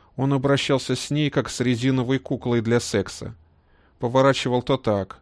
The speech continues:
то эдак, ставил на колени. И все это молча, лишь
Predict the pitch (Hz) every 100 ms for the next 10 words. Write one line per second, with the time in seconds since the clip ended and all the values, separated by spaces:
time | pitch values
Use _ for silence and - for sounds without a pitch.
0 | - 127 117 107 95 - _ _ _ _
1 | - - 147 135 139 135 - 123 104 98
2 | 98 120 _ _ _ _ _ _ 113 -
3 | 120 117 123 117 101 - - 110 _ _
4 | 120 123